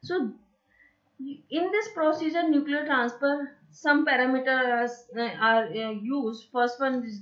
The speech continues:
the first donate, uh, donate in this nineteen eighty-six nuclear transfer, and second was the, it is the very difficult process. Third one is the nucleus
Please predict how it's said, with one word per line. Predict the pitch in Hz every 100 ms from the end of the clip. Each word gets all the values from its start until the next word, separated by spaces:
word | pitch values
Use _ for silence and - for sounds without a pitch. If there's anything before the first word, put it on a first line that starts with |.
| -
the | 214 214 214 214 - _ _ _ _ -
first | 330 359 311
donate, | 294 294 294 302 302
uh, | 240 247 240 240 247 247 247 240 240 233 180 165 - 226
donate | 196 254 285 262 254 -
in | 247
this | 247 254 254
nineteen | 233 226 226 247 277 247
eighty-six | 208 240 - _ 294 311 - _ -
nuclear | 277 240 247 262
transfer, | 262 254 - 151 403 - - _ -
and | 233 247
second | 277 311 311
was | 285 277
the, | 294 247 233 -
it | - 262
is | 349 320
the | 381 208 -
very | 220 285 311
difficult | 262 262 277 247 233
process. | 208 185 185 - 139 147 _ _ _ _ -
Third | 311 349
one | 359 370 370
is | 285
the | 339
nucleus | 285 269 320 359 381 415